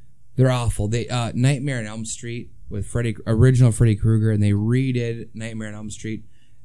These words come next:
and it was garbage. I am not about the reboot, whatever. I hate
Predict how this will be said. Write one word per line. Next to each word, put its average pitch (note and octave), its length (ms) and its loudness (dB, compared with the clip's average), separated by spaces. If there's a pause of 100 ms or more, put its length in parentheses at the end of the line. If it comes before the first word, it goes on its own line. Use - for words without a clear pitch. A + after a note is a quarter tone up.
(100)
and A#2 200 2
it A2+ 120 0
was A2 280 2
garbage. G2+ 680 -8 (1900)
I B2+ 220 -12
am B2 340 2
not A#2 260 6
about A2 280 4
the A2+ 80 6
reboot, A#2 520 0
whatever. A2 580 -8 (100)
I A2+ 560 -6 (720)
hate - 560 0